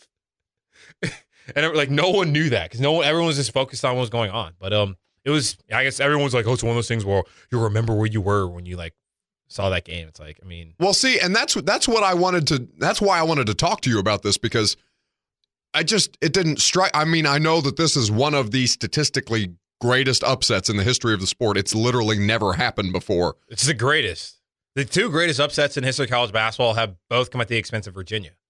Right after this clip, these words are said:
Speaker 2: No. <laughs>
Speaker 1: 'Cause Chaminade upsetting Ralph Sampson, Virginia, back in eighty-two
Speaker 2: At least
Speaker 1: at the Valley.
Speaker 2: U M B C was a Division One program.
Speaker 1: Yeah,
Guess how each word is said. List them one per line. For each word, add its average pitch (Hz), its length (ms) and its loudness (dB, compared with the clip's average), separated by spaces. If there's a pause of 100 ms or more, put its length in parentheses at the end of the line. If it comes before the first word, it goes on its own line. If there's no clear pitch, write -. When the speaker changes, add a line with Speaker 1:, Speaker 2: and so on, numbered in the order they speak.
(340)
Speaker 2:
No. 131 340 0
<laughs> - 720 -2
Speaker 1:
'Cause 156 140 2
Chaminade 180 580 2
upsetting 170 400 2
Ralph 151 240 2
Sampson, 160 300 0
Virginia, 147 300 2
back 143 180 2
in 143 60 -2
eighty-two 135 220 0
Speaker 2:
At 143 100 0
least 156 220 2
Speaker 1:
at 135 60 2
the - 60 4
Valley. 120 140 2
Speaker 2:
U 127 80 2
M 135 80 2
B 131 40 2
C 139 200 2
was 117 180 2
a 104 40 -2
Division 104 360 2
One 95 180 0
program. 87 600 -4
Speaker 1:
Yeah, 131 260 0